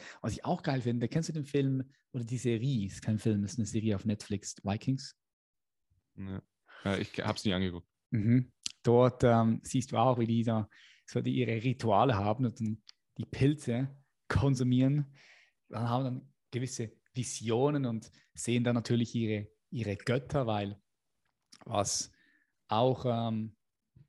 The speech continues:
Speaker 1: eigentlich relativ gut erforscht ist, ist, dass je nachdem, wo du in deiner Entwicklung stehst, sagen wir mal, auf welchem Level, auf welcher Stufe, wenn du dann meditierst o-, oder eben psychedelische Substanzen nimmst und mystische Erfahrungen machst,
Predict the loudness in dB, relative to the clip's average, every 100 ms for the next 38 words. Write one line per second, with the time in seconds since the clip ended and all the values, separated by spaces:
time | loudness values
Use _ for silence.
0 | -20 _ _ -4 -2 0 -2 -2 -8 -6
1 | -6 -6 -4 0 0 -2 -4 -2 -2 -4
2 | -14 _ -20 _ _ _ -4 0 2 2
3 | 2 4 4 6 4 2 0 0 2 0
4 | -4 -4 -4 -4 2 4 4 0 -6 -10
5 | -8 -6 -4 -4 -4 -4 -6 -4 0 2
6 | 0 0 -4 -6 -8 -4 -2 -2 -2 -2
7 | -4 -12 -20 _ -6 -2 0 0 0 -2
8 | -8 -10 -2 0 0 -6 -14 -20 _ -20
9 | -20 _ _ -6 -4 -4 -4 -6 -6 -4
10 | -6 -6 -8 -8 -6 -4 -6 -8 -10 -2
11 | 0 0 -2 -2 -2 -6 -8 -6 -6 -6
12 | 4 6 6 -2 -8 -8 -6 -2 -2 -2
13 | -6 -6 -8 -12 -20